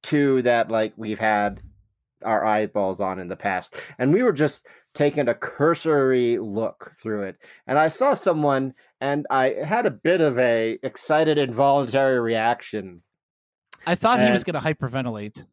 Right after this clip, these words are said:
Speaker 1: Yeah, um, and, uh, uh, uh, uh, Jeremy, uh, I don't often give you instructions, uh, but I'm just gonna suggest that you find that moment, because I know you were <laughs>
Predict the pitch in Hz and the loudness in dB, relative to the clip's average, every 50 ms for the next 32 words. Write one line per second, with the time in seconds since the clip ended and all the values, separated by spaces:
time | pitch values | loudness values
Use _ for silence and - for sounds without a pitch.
0 | 143 135 131 135 135 131 131 - 143 131 127 127 127 131 131 - - 135 123 123 | -10 -4 -2 0 2 2 2 2 2 4 4 4 2 2 -2 -2 -2 0 0 0
1 | 120 113 123 120 120 120 120 107 120 117 117 117 113 117 101 - - 131 127 120 | 0 2 2 2 4 2 2 2 2 2 2 0 0 -2 -4 -6 -6 -4 -2 -2
2 | 120 95 - - 127 120 120 - - - _ _ _ - - _ _ - 135 113 | -2 -2 -2 0 0 0 0 -2 -4 -10 _ _ _ -20 -20 _ _ -14 -4 0
3 | 175 196 180 175 165 147 139 127 120 120 - - 127 127 127 113 131 127 127 147 | 2 4 4 4 2 2 0 0 0 0 0 0 0 2 2 4 2 2 4 2
4 | 147 147 143 139 135 131 - 131 123 107 107 120 104 107 117 117 117 110 107 104 | 2 2 2 2 2 2 0 -2 -6 -6 -6 -6 -4 -4 -4 -4 -4 -6 -8 -10
5 | - - - 123 113 110 - - - 98 90 92 92 95 95 - - - - - | -12 -6 -2 -2 -2 -2 -4 -8 -12 -12 -12 -12 -14 -16 -16 -16 -18 -18 -18 -20
6 | - - _ _ _ _ _ _ _ _ _ _ - 120 120 120 123 123 104 135 | -20 -20 _ _ _ _ _ _ _ _ _ _ -4 0 0 2 0 0 0 0
7 | 131 123 135 139 143 160 - - 180 165 147 - - 165 139 110 - - 117 143 | 0 2 2 0 0 -2 0 2 2 0 0 0 -4 -4 -4 -4 -6 -2 0 2
8 | 139 135 - - - - - - - - _ - 92 92 107 123 113 113 110 113 | 2 2 0 -2 -8 -14 -16 -18 -20 -20 _ -20 -6 -2 0 0 0 0 0 -2
9 | - - _ _ _ _ 131 147 131 113 - - 147 143 147 147 139 143 139 - | -4 -6 _ _ _ _ -6 -4 -4 -4 -2 0 2 2 2 2 2 0 0 0
10 | 139 127 127 123 120 113 113 113 110 - - 120 117 - 131 117 120 120 117 117 | 0 0 0 0 0 0 -2 -4 -6 -6 -8 -8 -4 -2 0 0 0 0 0 0
11 | 123 123 135 135 131 127 - | 0 0 2 0 0 0 0